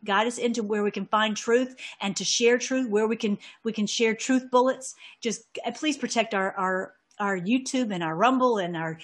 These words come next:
my, my website, all the ways that we can stay together and communicate. Lord, protect us,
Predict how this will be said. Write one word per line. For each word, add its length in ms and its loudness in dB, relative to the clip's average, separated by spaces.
my, 180 -4
my 160 -8
website, 580 2
all 280 2
the 80 0
ways 240 2
that 100 -6
we 100 -2
can 160 -6
stay 320 0
together 460 -2
and 160 -8
communicate. 680 -4
Lord, 220 2
protect 540 -4
us, 220 -4